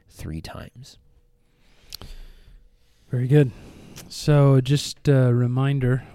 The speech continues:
Speaker 2: we're in the, um, well, we called it the upper room discourse, and it's the night before the crucifixion. And so Jesus is in that upper room.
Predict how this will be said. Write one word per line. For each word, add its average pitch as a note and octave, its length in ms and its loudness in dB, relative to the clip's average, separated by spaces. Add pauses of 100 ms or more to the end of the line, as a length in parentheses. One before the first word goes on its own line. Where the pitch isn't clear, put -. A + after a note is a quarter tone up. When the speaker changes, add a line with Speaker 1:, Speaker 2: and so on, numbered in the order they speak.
Speaker 2:
we're A#2+ 400 0 (140)
in B2+ 520 -4
the, A#2 480 -4
um, G#2 480 -8 (1120)
well, A#2+ 200 -2
we B2+ 80 0
called C3 260 -2
it A#2+ 80 -8
the B2+ 160 -2
upper C#3+ 200 2
room B2+ 260 0
discourse, A#2 680 -6 (140)
and A#2+ 300 -6
it's - 640 -10 (160)
the A#2+ 500 -6
night B2+ 400 -4
before B2 640 -4
the A#2+ 140 -6
crucifixion. B2 760 -6 (180)
And A#2 260 -6
so A#2 100 -6
Jesus A2+ 540 -10
is G#2+ 400 -10
in A#2 160 -10
that A#2 160 -4
upper A2 220 -6
room. B2 380 -4